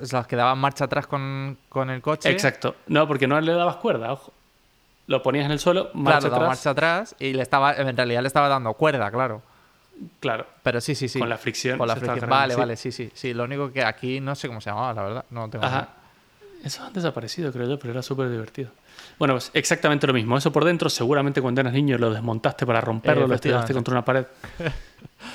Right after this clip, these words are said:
Speaker 2: Y de dentro saltaron esos típicos resortes que dibujan en, que salen en los dibujos animados. Pues eso es lo que, al enrollarlo,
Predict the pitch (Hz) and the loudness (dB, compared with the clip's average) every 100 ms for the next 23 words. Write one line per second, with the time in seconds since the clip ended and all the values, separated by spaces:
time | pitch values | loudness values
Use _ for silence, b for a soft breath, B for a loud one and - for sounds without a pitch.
0 | B B 151 135 135 143 156 131 123 139 | B B 0 4 4 4 2 4 4 4
1 | 135 127 131 135 147 127 120 131 139 - | 4 0 -4 -4 0 0 2 0 0 2
2 | 131 135 131 131 131 135 - _ - 131 | 4 4 4 2 2 -2 -8 _ -4 0
3 | 135 131 123 131 143 127 131 180 - - | 2 2 0 0 0 0 0 0 -2 -10
4 | - - - 156 - 175 - - b b | -14 -10 -4 -2 -2 -4 -6 -20 b b
5 | b b b b _ 123 139 135 135 131 | b b b b _ -4 -2 0 0 -2
6 | - _ _ _ - 123 120 120 131 175 | -8 _ _ _ -4 -2 0 0 2 2
7 | 175 226 | 2 -2